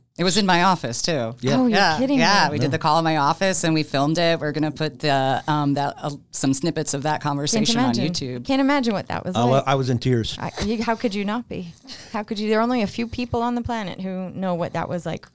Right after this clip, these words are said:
Speaker 2: Exactly.
Speaker 3: to be in. Um, what do you think people have a misconception about for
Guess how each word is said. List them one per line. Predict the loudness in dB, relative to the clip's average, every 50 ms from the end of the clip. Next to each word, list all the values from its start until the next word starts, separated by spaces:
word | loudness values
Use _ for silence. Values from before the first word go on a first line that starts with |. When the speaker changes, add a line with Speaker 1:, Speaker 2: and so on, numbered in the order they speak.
| _ _
Speaker 2:
Exactly. | -6 -4 -2 -2 -2 -2 -6 -12 -14 _ _
Speaker 3:
to | -14 -10
be | -8 -6 -6 -6
in. | -8 -8 -10 -12 -14 -16 _ _ _ _ _ _ _ _ _ _ _ _ _ _ _ _ _ -10
Um, | -8 -8 -8 -8
what | -4 0 0 0 0 0
do | -4 -4
you | -4 -4
think | -4 -4 -6 -6 -8
people | -10 -10 -10 -8 -8 -6
have | -4 -4 -4 -4
a | -4
misconception | -6 -6 -6 -6 -8 -8 -8 -6 -8 -8 -8 -8 -8 -8
about | -8 -8 -8 -8 -8 -8 -10 -10 -12 -16 -20 _ _ _ _ _ _ _ _ _ _ _ _ _ _ _
for | _ _ -4 0 0 2 2 0 -2 -2 -4 -4 -6 -6 -8